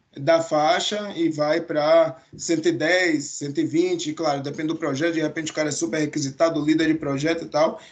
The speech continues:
e o cara tá lá com cento e quarenta, cento e cinquenta mil, né? Isso também acontece, né? Então, é, dos salariados, né,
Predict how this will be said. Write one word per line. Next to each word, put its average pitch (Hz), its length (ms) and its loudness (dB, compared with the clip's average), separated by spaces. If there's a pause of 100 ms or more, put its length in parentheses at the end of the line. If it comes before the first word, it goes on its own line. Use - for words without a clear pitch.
e 311 100 2
o - 60 6
cara - 220 4
tá 240 100 0
lá 226 200 6
com 226 140 -4
cento - 240 -6
e - 20 -16
quarenta, 160 440 0
cento 165 200 -6
e - 20 -8
cinquenta 160 420 -2
mil, 135 340 -2 (280)
né? 135 340 0 (180)
Isso 160 260 -2
também 160 400 2
acontece, 190 640 0 (380)
né? 160 380 2
Então, 196 640 4 (240)
é, 160 680 2
dos 175 200 2
salariados, 190 760 2
né, 165 240 -2